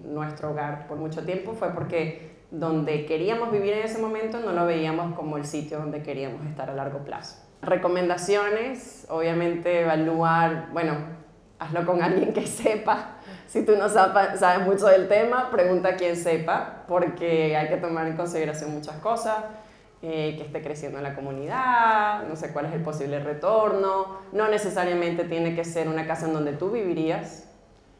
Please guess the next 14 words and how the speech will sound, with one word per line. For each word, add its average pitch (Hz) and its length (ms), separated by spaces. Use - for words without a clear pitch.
eh, 143 680
ni 151 100
una 156 200
casa 160 300
que 170 100
se 160 180
ve 143 200
como, 147 720
como 135 240
tu 139 120
sueño, 185 440
eh, 143 440
simplemente 151 640
tiene 151 880